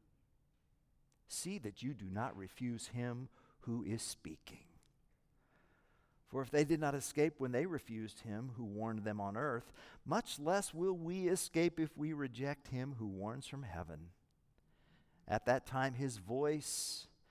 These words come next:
shook the earth, but now he has promised, 'Yet once more I will shake not only the earth,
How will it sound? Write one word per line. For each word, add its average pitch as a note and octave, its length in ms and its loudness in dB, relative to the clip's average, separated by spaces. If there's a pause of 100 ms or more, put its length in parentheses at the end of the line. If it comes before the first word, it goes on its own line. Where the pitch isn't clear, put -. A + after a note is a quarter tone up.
(180)
shook - 580 6
the E3 180 4
earth, F2+ 500 -4 (500)
but G#2 140 0
now C3+ 480 6
he D3 220 0
has C#3+ 220 2
promised, G2+ 640 -2
'Yet B2 280 4
once C#3+ 440 4
more D#3+ 380 6
I C#3 300 8
will C3 180 4
shake D#3+ 520 6
not D3 260 6
only D#3+ 260 4
the B2+ 200 2
earth, D#3+ 280 6